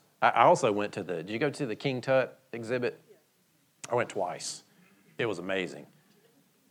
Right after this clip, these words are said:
in, uh, in Atlanta. Anyway,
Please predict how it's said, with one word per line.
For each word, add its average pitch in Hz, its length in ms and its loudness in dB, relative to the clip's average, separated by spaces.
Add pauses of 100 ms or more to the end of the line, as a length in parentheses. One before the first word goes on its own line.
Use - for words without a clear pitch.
(760)
in, 107 220 -2
uh, 90 220 -2
in 113 160 -6
Atlanta. 113 480 -2 (880)
Anyway, 92 460 2